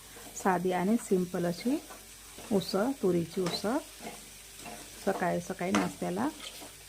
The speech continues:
छान वाटते. आता यामध्ये गॅस खूप वाढवून नाही द्यायचा आहे, कारण तर आपल्या तुरी उकडल्या गेल्या आहे. आता जास्त वेळ लागत नाही याला, कमी वेळामध्ये होऊन जाते.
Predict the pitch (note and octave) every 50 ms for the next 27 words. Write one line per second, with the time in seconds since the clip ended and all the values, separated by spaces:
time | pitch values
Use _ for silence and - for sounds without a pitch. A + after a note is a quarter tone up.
0 | - - - - - - - - - - - - - F#3+ F3+ F3 F3 F3 F3 -
1 | - A#3 C4 D4+ - - - - - - - - - - - - - - - -
2 | - - - - - F#3+ - F#3+ F#3+ F#3+ F3+ F3 F3+ F3 F3+ G#3+ C4 E4 - -
3 | - D#4 A3+ G3+ G#3 G#3 G#3+ G#3 G#3 - - - A3+ G#3+ - A3 G3 F#3+ G3+ G3+
4 | G#3 G#3 G3 F3+ F3 E3 E3 E3 - G3 G#3 B3 - - F#3+ F#3+ F#3+ F#3+ - F#3
5 | F3+ - F#3 F3+ F3 - F#3 F#3 F#3 F#3+ F#3 - F#3+ F3+ F3+ F3+ F3+ E3+ D#3+ D#3
6 | E3 F3 A#3+ - - - - - - - - - - - - - - - - -
7 | - - - - - - - - - - - - F#3 F3 F#3 F3 F#3 F#3+ F#3+ F#3
8 | - F#3+ F3+ F3+ F3+ F#3 F3+ F3+ F3 F#3+ F#3+ - - F#3+ F3 G3 C4 D4+ B3+ F#3+
9 | E3+ E3+ F#3+ C4 E4 - - - - - - - - - - - - - - -
10 | - - - - - - - A3+ - - - - - - - F#3 F3+ F3+ F3 F3
11 | F3 E3+ F3 F3+ E3+ E3+ A3+ B3+ D#4 D#4+ - - - F3 E3 D#3+ D#3+ E3 D#3+ D3
12 | - A#3 C#4+ D#4+ - -